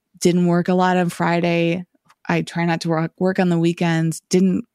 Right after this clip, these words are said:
work on Monday. So it's like, I don't even know if what I'm feeling right now is sickness or just, like, that burnout, you know,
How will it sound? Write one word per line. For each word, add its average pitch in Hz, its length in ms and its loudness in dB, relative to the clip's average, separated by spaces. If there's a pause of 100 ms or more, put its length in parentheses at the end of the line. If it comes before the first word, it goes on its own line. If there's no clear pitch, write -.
(120)
work 175 300 0
on 165 160 2
Monday. 160 420 0
So 165 220 0
it's 160 220 -4
like, 165 400 -4 (600)
I 190 60 2
don't 196 120 4
even 196 160 2
know 175 260 2
if 165 280 -4
what 165 200 -2
I'm 160 220 -2 (160)
feeling 170 380 -2
right 160 180 0
now 160 160 0
is 156 180 -4
sickness 170 880 -2
or 165 180 2
just, 160 360 -4
like, 160 500 -4 (540)
that 156 180 -2 (120)
burnout, 175 840 -2 (480)
you 85 120 0
know, 80 340 0